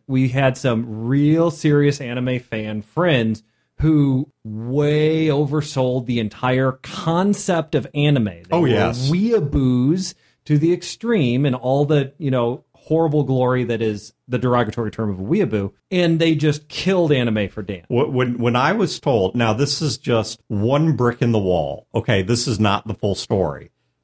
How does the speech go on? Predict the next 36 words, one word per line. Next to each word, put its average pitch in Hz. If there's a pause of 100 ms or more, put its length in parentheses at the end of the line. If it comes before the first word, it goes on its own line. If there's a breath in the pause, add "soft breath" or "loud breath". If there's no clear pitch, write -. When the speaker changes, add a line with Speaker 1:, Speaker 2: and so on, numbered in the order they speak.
(160)
Speaker 2:
but 123
just 104
one 127
brick 135
in 120
the 107
wall 98
here 87
is 80
the 98
moment 101
when 101
I 92
was 92
told 90 (400)
that 107
Project 120
A-ko 98
was 82
too 110
good 95
for -
an 90
American 92
audience, 85
and 110
I 107
was 101
told 208
Speaker 1:
Hmm. 120
Speaker 2:
this 101
by 104
a 87
white 82
American. 80 (460)
That's 113